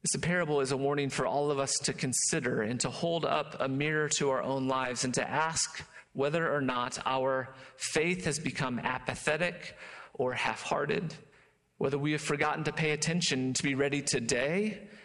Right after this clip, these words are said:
as well as for this long obedience in the same direction. It's a call to repentance to every area of our life where we have grown cold toward our Lord.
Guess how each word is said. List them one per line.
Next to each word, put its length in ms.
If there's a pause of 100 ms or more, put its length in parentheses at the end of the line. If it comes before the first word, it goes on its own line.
as 220
well 240
as 120
for 400
this 220 (160)
long 460
obedience 920 (380)
in 140
the 80
same 580 (360)
direction. 680 (920)
It's 140
a 60
call 360 (120)
to 340
repentance 760
to 140
every 380
area 320
of 140
our 140
life 600 (560)
where 120
we 120
have 160
grown 240
cold 560 (640)
toward 340
our 220
Lord. 400